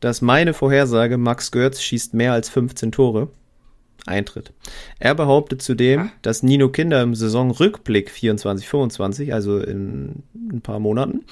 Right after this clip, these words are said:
Speaker 1: ähm, vom unparteiischen Nico als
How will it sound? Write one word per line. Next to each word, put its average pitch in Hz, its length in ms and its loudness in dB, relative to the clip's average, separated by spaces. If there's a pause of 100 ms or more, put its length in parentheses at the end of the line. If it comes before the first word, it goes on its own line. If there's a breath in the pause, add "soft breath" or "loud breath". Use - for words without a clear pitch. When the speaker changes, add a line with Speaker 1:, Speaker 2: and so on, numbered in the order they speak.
(560 loud breath)
Speaker 1:
ähm, 123 440 2
vom 120 340 2
unparteiischen 143 1080 0
Nico 151 520 0 (200)
als 120 540 -4